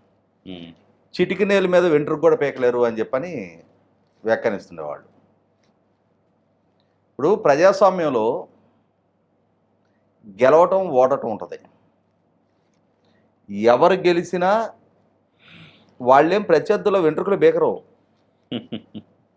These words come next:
Speaker 2: ఎవరు ఓడిన మాత్రాన వాళ్ళ వెంట్రుకలు రాలిపోవు. ఎన్నికల్లో గెలుపోటములు ఉంటాయి. కానీ ఈ అతిశయం, అహంకారం, అధికార దర్పం ప్రదర్శించిన జగన్మోహన్ రెడ్డి గారు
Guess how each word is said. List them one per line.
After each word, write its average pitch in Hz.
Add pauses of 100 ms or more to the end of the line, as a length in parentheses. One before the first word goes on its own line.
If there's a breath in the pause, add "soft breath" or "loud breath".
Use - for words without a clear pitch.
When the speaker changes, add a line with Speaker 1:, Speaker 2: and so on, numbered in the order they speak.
(120)
Speaker 2:
ఎవరు 139
ఓడిన 185
మాత్రాన 180 (920)
వాళ్ళ 151
వెంట్రుకలు 196
రాలిపోవు. 160 (2250)
ఎన్నికల్లో 180
గెలుపోటములు 156
ఉంటాయి. - (1080)
కానీ 175
ఈ 147
అతిశయం, 175 (220)
అహంకారం, 156 (1080)
అధికార 185
దర్పం 190
ప్రదర్శించిన 147
జగన్మోహన్ 127
రెడ్డి 120
గారు 117